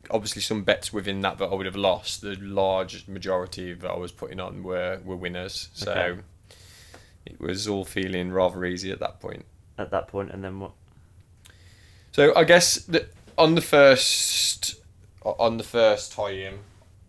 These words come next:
Speaker 1: I would say that within probably another six weeks later after and losing that initial money that I'd won, I'd found myself in quite a bad place in terms of I was down to my overdraft and I, I'd probably lost about,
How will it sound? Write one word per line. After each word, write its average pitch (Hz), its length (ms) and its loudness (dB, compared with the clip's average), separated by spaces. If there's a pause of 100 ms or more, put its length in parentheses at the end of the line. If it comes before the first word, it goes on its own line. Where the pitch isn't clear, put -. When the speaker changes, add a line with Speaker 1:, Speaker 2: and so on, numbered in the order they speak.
(100)
Speaker 1:
I 113 80 4
would 107 200 2
say 107 360 6
that 98 480 2 (760)
within 110 440 2
probably 107 280 2
another 104 180 0
six - 340 0
weeks 101 260 0
later 98 380 2
after 98 340 -2
and 95 200 -6
losing 98 400 -2
that 92 140 0
initial 92 300 -6
money 95 240 -6
that 87 180 -4
I'd 90 180 -6
won, 90 180 -6
I'd 90 160 -6
found 98 260 0
myself 92 420 0
in 92 400 -6 (160)
quite 92 200 2
a 90 40 -4
bad 90 280 0
place 90 400 -2
in 90 140 -12
terms 90 400 -2
of 90 240 0 (1120)
I - 60 4
was 107 100 4
down 113 240 8
to - 80 -6
my 107 180 8
overdraft 107 840 6
and 95 720 -2
I, 104 220 4
I'd 98 140 -2
probably 113 380 2
lost 104 340 2
about, 95 480 2